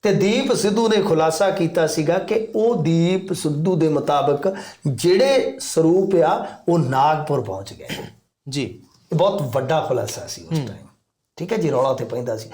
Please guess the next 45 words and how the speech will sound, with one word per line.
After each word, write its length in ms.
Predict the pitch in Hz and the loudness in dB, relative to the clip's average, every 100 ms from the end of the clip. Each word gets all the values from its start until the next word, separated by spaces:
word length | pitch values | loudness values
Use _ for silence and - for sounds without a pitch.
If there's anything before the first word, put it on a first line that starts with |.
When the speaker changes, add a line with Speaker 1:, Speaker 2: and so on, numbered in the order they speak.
| - - | -20 -10
Speaker 1:
ਪਰ 400 | 220 233 - - - | 0 2 2 2 0
ਕਦੇ 240 | - 220 | 4 4
ਵੀ 260 | 220 208 208 | 6 4 2
ਦੀਪ 280 | 160 160 | 2 0
ਸਿੱਧੂ 340 | 160 170 165 170 | -2 -2 0 0
ਨੇ 80 | 220 | 0
ਜਿਉਂਦੇ 400 | 175 147 135 127 | 0 0 0 -4
ਜੀ 280 | 131 202 | -4 -8
ਉਸ 180 | 262 165 | -6 -8
ਚੀਜ਼ 260 | - 156 185 | -4 -2 -2
ਨੂੰ 280 | 180 151 151 - - - | -2 -4 -6 -14 -20 -12
ਸਥਾਪਿਤ 600 | - 185 156 208 - 202 | -4 -2 0 0 0 0
ਨਹੀਂ 200 | 214 214 | 0 0
ਕੀਤਾ 340 | 139 107 156 | -4 -8 -10
Speaker 2:
ਹੂੰ। 580 | - - - 185 117 - | -12 -16 -8 -6 -8 -6
Speaker 1:
ਕਿ 80 | 165 | -2
ਨਾਗਪੁਰ 640 | 165 156 - 143 135 - | 0 0 -2 -2 -4 -4
ਗਏ 280 | 123 131 127 | 0 2 4
ਆ 60 | |
ਜਾਂ 220 | 117 120 110 | 0 -4 -10
ਕੁਛ 240 | - - | -14 -14
ਵੀ 160 | 120 175 | -14 -14
ਆ। 40 | - _ | -16 _
ਹਾਲਾਂਕਿ 300 | 156 143 139 | -4 -2 -2
ਖੰਡਨ 320 | 139 151 156 143 | -2 0 0 0
ਵੀ 100 | 123 | -2
ਆਉਂਦਾ 240 | 110 101 | -4 -10
ਰਿਹਾ 140 | 98 | -12
ਇਹਦੇ 140 | 101 98 | -18 -18
ਬਾਬਤ। 200 | 92 - _ - - - - | -18 -20 _ -16 -14 -8 -2
ਮਤਲਬ 500 | 185 302 330 330 - - 151 | 0 2 0 -2 -8 -8 -2
ਮੈਂ 140 | 202 | 0
ਤੁਹਾਨੂੰ 320 | 254 202 208 | 2 2 2
ਥੋੜ੍ਹਾ 380 | 190 233 277 285 | 2 2 4 2
ਜਿਹਾ 140 | 302 | 2
ਇਸ 380 | - - 226 233 | 0 0 0 2
ਮੁੱਦੇ 300 | 202 185 208 | 2 4 4
ਨਾਲ 140 | 220 220 | 2 4
ਜੋੜ 260 | 190 185 | 2 2
ਕੇ 100 | 202 | 2
ਦੱਸਿਆ 320 | 170 151 - | 2 2 0
ਕਿ 140 | 226 262 | 2 2
ਦੀਪ 500 | 139 160 208 285 269 | 2 2 2 2 0
ਸਿੱਧੂ 460 | - 214 175 214 | 0 0 0 2
ਦੀ 400 | 151 151 180 240 | 2 2 2 -2